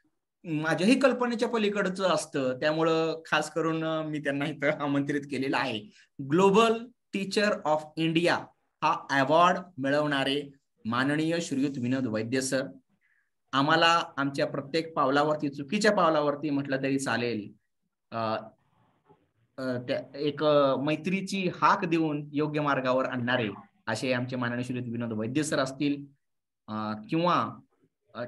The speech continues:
टीचर असतील किंवा ॲडमिनिस्ट्रेटर असेल किंवा फॅमिली मॅन असेल,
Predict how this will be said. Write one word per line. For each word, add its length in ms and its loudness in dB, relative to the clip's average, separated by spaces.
टीचर 360 4
असतील 520 0
किंवा 140 -4
ॲडमिनिस्ट्रेटर 680 0
असेल 640 -2
किंवा 420 0
फॅमिली 400 -2
मॅन 260 2
असेल, 600 -4